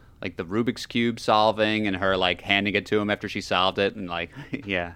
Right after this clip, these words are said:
yeah, I guess, yeah." I don't know. I just, I, I, the beginning, the setup, again, similar to the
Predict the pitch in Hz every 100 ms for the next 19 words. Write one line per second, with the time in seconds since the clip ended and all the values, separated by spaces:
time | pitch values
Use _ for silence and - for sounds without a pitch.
0 | - 87 85 85 82 - - - 82 -
1 | - - - 139 214 220 120 127 185 -
2 | 110 147 - - - - 120 123 113 113
3 | 95 123 151 135 123 - - 107 - 123
4 | 113 - - - - - - 92 113 104
5 | 120 120 107 92